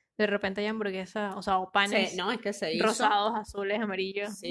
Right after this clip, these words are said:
Speaker 2: Sí,
Speaker 1: todos
Speaker 2: se,
Speaker 1: colores.
Speaker 2: se hizo el carbón, pues, no es que
Speaker 1: Magnífico,
Speaker 2: ujú,
Speaker 1: pero
Speaker 2: no.
Speaker 1: demasiado trabajo. Ah.
Speaker 2: Ujú.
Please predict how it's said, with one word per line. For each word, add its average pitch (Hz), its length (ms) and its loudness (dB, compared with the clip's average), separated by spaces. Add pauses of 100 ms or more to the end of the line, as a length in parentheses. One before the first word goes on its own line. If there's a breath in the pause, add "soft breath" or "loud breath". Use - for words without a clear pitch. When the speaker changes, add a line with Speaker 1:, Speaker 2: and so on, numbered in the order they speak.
Speaker 2:
Sí, 254 60 4
Speaker 1:
todos 196 140 0
Speaker 2:
se, 190 80 2
Speaker 1:
colores. 175 360 2
Speaker 2:
se 160 340 0
hizo 160 200 -2
el 294 200 0
carbón, 170 880 4
pues, 170 320 0
no 156 180 -4
es 208 160 -4
que 208 60 0
Speaker 1:
Magnífico, 202 400 -4
Speaker 2:
ujú, 185 340 -8
Speaker 1:
pero 208 160 0
Speaker 2:
no. 202 60 -2
Speaker 1:
demasiado 208 360 -10
trabajo. 202 300 -10 (220)
Ah. 196 120 -12 (140)
Speaker 2:
Ujú. 151 200 -6